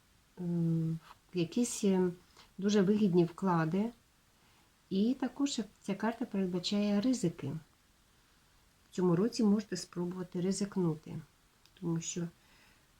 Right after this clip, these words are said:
е, фортуна, доля, судьба, успіх буде вам в цьому допомагати.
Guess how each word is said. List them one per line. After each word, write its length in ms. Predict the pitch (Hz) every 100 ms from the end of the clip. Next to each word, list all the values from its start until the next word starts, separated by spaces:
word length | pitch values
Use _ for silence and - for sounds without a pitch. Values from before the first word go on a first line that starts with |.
| _ _ _ _ _ _ _ -
е, 160 | 160 -
фортуна, 720 | - 160 - 170 196 247 269 - _ - -
доля, 840 | 165 156 147 160 214 233 247 247 - _ _ -
судьба, 440 | - 147 165 170
успіх 640 | 165 165 - - 254 - - _ _ _ _ _ _ _ _
буде 180 | 190 208
вам 280 | 165 170 196
в 40 |
цьому 300 | 196 170 170
допомагати. 720 | 160 - 160 160 156 135 -